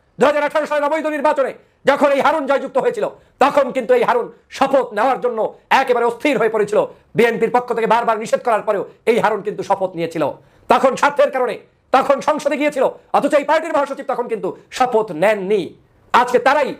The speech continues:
যখন দেখছে এই অঞ্চলে অন্য পার্টির প্রার্থী রয়েছে এবং সেই প্রার্থী জয়যুক্ত হতে পারে, পারে সম্ভাবনা, তখনই এখন যে কোনো মূল্যে ওই প্রার্থীকে ডাবাতে গিয়ে আপনি ধর্মভিত্তিক মানুষদের বিষোদ্গার করছেন,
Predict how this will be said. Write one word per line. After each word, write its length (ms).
যখন 280
দেখছে 220
এই 120
অঞ্চলে 300
অন্য 240
পার্টির 300
প্রার্থী 280
রয়েছে 340
এবং 220
সেই 180
প্রার্থী 300
জয়যুক্ত 320
হতে 200
পারে, 220
পারে 180
সম্ভাবনা, 380
তখনই 320
এখন 300
যে 160
কোনো 180
মূল্যে 420
ওই 160
প্রার্থীকে 600
ডাবাতে 360
গিয়ে 120
আপনি 220
ধর্মভিত্তিক 540
মানুষদের 300
বিষোদ্গার 380
করছেন, 280